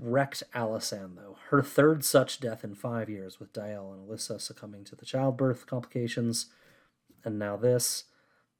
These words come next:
Uh, you got Sarah sandwiched in there, which wasn't a death, but a tragedy nonetheless. She turned to Maegelle, her daughter of the faith, who came to support her, and to her youngest daughter, Gale, a girl of seven, who,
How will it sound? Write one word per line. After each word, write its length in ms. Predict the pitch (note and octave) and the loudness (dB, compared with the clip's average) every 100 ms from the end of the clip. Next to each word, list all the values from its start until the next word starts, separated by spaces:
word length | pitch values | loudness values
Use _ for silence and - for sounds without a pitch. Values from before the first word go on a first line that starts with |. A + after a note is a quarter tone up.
| _ | _
Uh, 140 | A#2 G#2 | -8 -6
you 120 | G2+ | -6
got 180 | G2+ - | -4 0
Sarah 380 | - A#2+ A2 | 4 4 4
sandwiched 440 | G#2+ A2+ G#2 G#2 - | 2 -2 -4 -8 -6
in 100 | G#2+ | -4
there, 120 | G#2 | -4
which 200 | G2+ - | -6 -10
wasn't 200 | G2 G2 | -12 -12
a 60 | F#2+ | -14
death, 220 | G2+ G2 | -14 -14
but 100 | - | -14
a 40 | |
tragedy 440 | - A#2 G#2+ G#2 G2 | -4 -2 -2 -8 -10
nonetheless. 720 | G2 F#2+ G#2 C#3 C#3 - - - - - - _ | -12 -8 2 4 4 2 -2 -12 -20 -20 -20 _
She 220 | - F#3+ | 0 4
turned 280 | - F3+ F3+ | 8 8 8
to 100 | E3+ | 8
Maegelle, 580 | D3 C#3+ A#2 G2 - - | 10 10 8 2 -2 -8
her 120 | A#2+ | -2
daughter 400 | G#2+ B2+ C3 C3+ | 4 8 10 8
of 80 | B2+ | 8
the 60 | A#2+ | 4
faith, 460 | - F3+ F#3 - - | 8 8 8 2 -2
who 100 | C3 | -2
came 200 | A#2 B2 | 0 -4
to 40 | A#2 | -2
support 400 | - - E3+ F3 | -6 8 8 10
her, 160 | F#3 F3 | 6 4
and 240 | C3+ C#3 | 6 4
to 160 | C3 C3 | 4 2
her 120 | C#3+ | 4
youngest 380 | D#3 A#3 C#3+ - | 8 8 6 2
daughter, 240 | G2 F#2+ | -8 -8
Gale, 400 | - C#3 A#2+ F#2+ - _ _ _ _ _ | 0 2 4 0 -8 _ _ _ _ _
a 180 | A#2+ G#2+ | -4 -2
girl 260 | G#2+ B2 A2+ | 2 4 4
of 80 | G#2+ | 2
seven, 440 | - C#3 A2+ G2+ | 6 6 6 0
who, 300 | A2 A2+ A2+ | -6 -6 -6